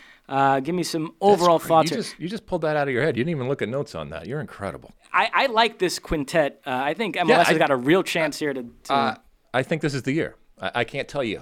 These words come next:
Speaker 2: who, but I think this is the year. Eventually, the dam's gotta break. Eventually, it's going to happen. And by the way, when it does happen, it will still be with one hand behind their backs in terms of what M L S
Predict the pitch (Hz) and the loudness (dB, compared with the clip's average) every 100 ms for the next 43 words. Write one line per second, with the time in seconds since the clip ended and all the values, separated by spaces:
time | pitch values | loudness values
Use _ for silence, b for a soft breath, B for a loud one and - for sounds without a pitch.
0 | - 135 139 185 139 98 127 120 - 110 | -8 -4 -4 -4 -4 -4 -6 -10 -8 -8
1 | - 104 95 - - 95 107 80 120 151 | -8 -10 -10 -12 -8 -6 -4 -2 -4 -4
2 | 120 107 98 107 - 92 101 90 87 80 | -2 -2 -4 -10 -12 -8 -6 -6 -8 -8
3 | 92 85 76 80 76 - - 90 101 - | -6 -6 -6 -6 -6 -10 -12 -8 -8 -6
4 | 98 - 87 82 80 73 98 98 127 185 | -6 -6 -10 -10 -8 -8 -6 -2 0 2
5 | 180 147 120 175 143 151 151 - 127 131 | 2 2 2 0 0 2 0 0 -4 -4
6 | 170 185 - B B B - 120 139 139 | -4 -8 -12 B B B -8 0 2 2
7 | - - 226 190 120 95 104 104 120 113 | 0 4 4 4 0 0 -2 -2 -2 -2
8 | 110 110 98 90 95 92 90 87 - - | -2 -2 -2 -2 -4 -6 -6 -10 -12 -8
9 | 87 95 85 - - - - 90 101 87 | -4 0 0 -2 -10 -10 -12 -14 -14 -12
10 | 87 87 - 87 80 80 78 - | -8 -8 -6 -8 -6 -6 -8 -10